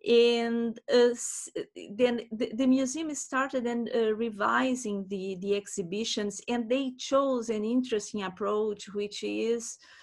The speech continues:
uh, having then, uh, th-, then the, the, the,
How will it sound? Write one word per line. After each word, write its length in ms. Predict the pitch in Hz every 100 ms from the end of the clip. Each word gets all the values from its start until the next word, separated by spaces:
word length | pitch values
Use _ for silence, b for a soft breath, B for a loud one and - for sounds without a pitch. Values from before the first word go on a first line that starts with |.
| B B -
uh, 200 | 214 208
having 580 | 208 226 254 247 226
then, 400 | 208 208 214 214
uh, 320 | - 202 196 190
th-, 160 | 180 180
then 180 | 214 208
the, 120 | 208
the, 180 | 180 196
the, 380 | 180 202 175